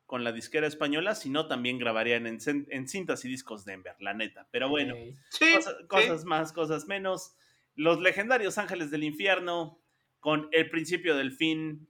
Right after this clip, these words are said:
Speaker 1: eh, de su disco de mil novecientos ochenta y cuatro, Pacto con el Diablo.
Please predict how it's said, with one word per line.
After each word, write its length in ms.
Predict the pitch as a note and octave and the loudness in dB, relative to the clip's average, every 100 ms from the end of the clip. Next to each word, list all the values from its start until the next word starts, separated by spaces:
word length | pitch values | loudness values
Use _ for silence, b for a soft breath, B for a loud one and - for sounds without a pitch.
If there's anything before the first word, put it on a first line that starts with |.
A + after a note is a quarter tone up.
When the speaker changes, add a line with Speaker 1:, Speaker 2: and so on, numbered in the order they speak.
| _ | _
Speaker 1:
eh, 440 | B2+ B2 A#2+ A#2+ | -6 -4 -2 -2
de 100 | A#2+ | -6
su 320 | A#2 C3 B2+ | -8 -8 -6
disco 300 | B2+ C#3+ - | -2 -2 -2
de 120 | C3 B2+ | -4 -2
mil 160 | D#3+ | -4
novecientos 360 | D#3+ B2 D3+ C#3 | -6 -8 -10 -10
ochenta 200 | B2 A#2+ | -8 -6
y 40 | |
cuatro, 340 | B2+ C3+ B2+ - | -4 -4 -6 -8
Pacto 380 | - - - - | -12 -10 -12 -10
con 160 | A#2 | -10
el 140 | G#2 G#2+ | -10 -6
Diablo. 460 | A#2 A2+ G#2+ G2+ | -4 -4 -6 -8